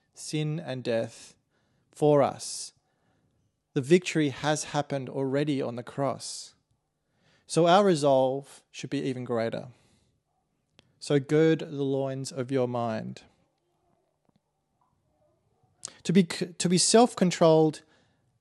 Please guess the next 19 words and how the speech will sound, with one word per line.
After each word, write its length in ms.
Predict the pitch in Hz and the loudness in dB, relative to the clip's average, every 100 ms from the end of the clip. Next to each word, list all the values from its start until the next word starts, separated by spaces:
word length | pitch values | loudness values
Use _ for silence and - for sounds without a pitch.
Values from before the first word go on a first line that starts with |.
| _ | _
and, 500 | 131 135 135 131 131 - _ - | -6 -4 -4 -8 -12 -20 _ -6
and 180 | 143 - | -4 0
focused 460 | 165 185 208 - | 4 4 4 -2
in 80 | 185 | 0
your 100 | 190 | 0
mind, 640 | 156 127 113 123 143 - - _ _ _ _ _ _ - | 2 0 0 -4 -8 -14 -20 _ _ _ _ _ _ -8
to 100 | 143 | -4
be 80 | 139 | -2
sober 420 | - 156 160 180 | 2 2 4 2
in 80 | 190 | 2
your 100 | 175 | 0
mind, 320 | 143 135 131 | -2 -4 -6
to 60 | |
gird 240 | 135 160 170 | -4 0 2
the 80 | 175 | 4
loins 320 | 170 165 151 | 4 4 2
of 100 | 143 | 4
your 120 | 143 | 2
mind, 500 | 135 123 117 117 | 2 0 0 -4